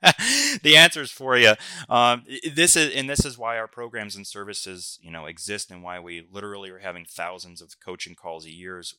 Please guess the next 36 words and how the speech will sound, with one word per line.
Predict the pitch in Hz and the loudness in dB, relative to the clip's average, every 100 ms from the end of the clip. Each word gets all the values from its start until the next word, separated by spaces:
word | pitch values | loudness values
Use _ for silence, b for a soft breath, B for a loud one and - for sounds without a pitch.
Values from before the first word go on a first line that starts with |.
| _ | _
w-, | 85 | -20
with | 92 - | -14 -12
students | - 127 107 | -10 -10 -12
to | 107 | -8
try | 147 | -4
to | 170 | -2
navigate | 147 160 175 135 98 - B B B B | 0 -2 -2 -6 -8 -10 B B B B
this | 113 113 | -6 -6
situation. | - - 113 107 98 139 - 123 _ | -6 -8 -10 -12 -10 -8 -8 -10 _
Um, | 101 92 87 85 - b b b b | -12 -10 -10 -12 -20 b b b b
so, | - 90 85 _ | -12 -12 -12 _
you | 185 | -12
know, | 185 | -8
I, | 127 143 | -4 -4
I'm | 131 127 | -6 -10
thankful | - 120 - 110 | -8 -8 -8 -12
that | 98 | -12
we | 98 | -12
have | 95 101 | -10 -10
the | 107 | -10
ability | 92 98 95 87 | -16 -18 -18 -20
to | |
do | 82 95 107 | -20 -18 -16
what | 82 | -18
we | 82 | -20
do | 76 107 87 76 | -18 -18 -18 -18
to | - - | -18 -16
try | 101 | -14
to | 92 | -14
meet | 87 92 | -14 -20
people | - 95 92 85 _ | -20 -20 -20 -20 _
with | 95 87 | -20 -14
this | 87 87 | -12 -12
obvious | 90 87 - - _ | -14 -14 -12 -14 _
need, | 85 98 87 78 - b b b b | -14 -12 -12 -16 -20 b b b b
um, | 85 82 80 78 78 | -12 -12 -12 -18 -20